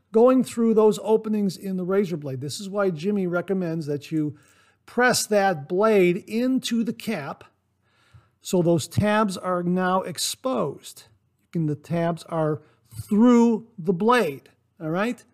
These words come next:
And then you use as little finger exposure on that cap as possible so they don't get in the way when you're joining the base plate.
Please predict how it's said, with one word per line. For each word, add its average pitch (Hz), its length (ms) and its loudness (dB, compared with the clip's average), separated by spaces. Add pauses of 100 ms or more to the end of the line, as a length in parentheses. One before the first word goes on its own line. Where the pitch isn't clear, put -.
(360)
And 180 140 -4
then 196 140 2
you 202 100 4
use 214 320 0
as 190 240 -2
little 240 360 2
finger 277 500 0
exposure 170 760 -4 (600)
on 196 220 0
that 262 260 -2
cap 196 460 -2
as 196 280 -6
possible 202 680 -4
so 175 180 -4
they 175 120 0
don't 214 260 0
get 233 160 4
in 220 100 2
the 208 80 2
way 220 300 2
when 180 180 -2
you're 165 100 -2
joining 190 600 0
the 175 80 -2
base 202 380 -2
plate. 123 340 -8